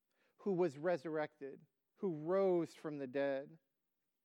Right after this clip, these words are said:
And that's significant, that's important. This isn't a myth, this isn't a fairy tale.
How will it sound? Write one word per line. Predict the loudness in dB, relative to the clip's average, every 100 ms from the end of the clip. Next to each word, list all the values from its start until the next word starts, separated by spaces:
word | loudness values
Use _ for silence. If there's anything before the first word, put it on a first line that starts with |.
| _ _ _ _ _ _ _ _ _ _ _ _ _ -4
And | 0
that's | 2 0
significant, | -4 -2 0 0 -2 -4 -4
that's | -2 -2 -4
important. | -10 -4 -2 -2 -6 -18 _ _ _ _ _ _ _ -2
This | 0 2
isn't | 2 2
a | 2
myth, | 0 -2 -4 -8 _ _ _ _ _ -12
this | -6
isn't | -2 0
a | 0
fairy | 2 2 2 0
tale. | -4 -2 -2 -2